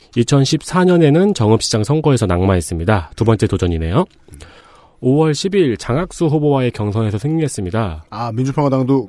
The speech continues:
Speaker 2: 다 경선해요, 여기는.
Speaker 1: 네. 주요 공약은 내장산, 내장산 관광 개발입니다.
Speaker 2: 네.
Speaker 1: 그 내장 저수지를 국립공원 구역에서 해제해서
Speaker 2: 음.
Speaker 1: 워터파크, 온천, 호텔 등을 짓는다고 합니다.
Speaker 2: 제가 궁금한 건요.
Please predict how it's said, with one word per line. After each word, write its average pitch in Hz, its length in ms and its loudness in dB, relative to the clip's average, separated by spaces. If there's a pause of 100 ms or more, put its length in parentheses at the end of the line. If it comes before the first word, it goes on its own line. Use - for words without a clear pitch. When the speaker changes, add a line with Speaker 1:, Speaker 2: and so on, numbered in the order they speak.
(120)
Speaker 2:
다 139 160 0
경선해요, 143 500 4
여기는. 104 440 -4
Speaker 1:
네. 95 320 0 (460)
주요 139 260 2
공약은 117 600 0
내장산, 135 580 -2 (480)
내장산 135 480 0
관광 110 320 0
개발입니다. 87 680 -2
Speaker 2:
네. - 140 -14 (180)
Speaker 1:
그 110 160 -4
내장 123 300 2
저수지를 123 800 0
국립공원 120 720 0
구역에서 101 380 -2
해제해서 139 640 2 (160)
Speaker 2:
음. 85 200 -8 (180)
Speaker 1:
워터파크, 110 720 -2
온천, 110 480 -2
호텔 175 420 -2
등을 135 200 2
짓는다고 95 460 -2
합니다. 110 340 0 (220)
Speaker 2:
제가 160 240 0
궁금한 139 600 -2
건요. 113 580 -6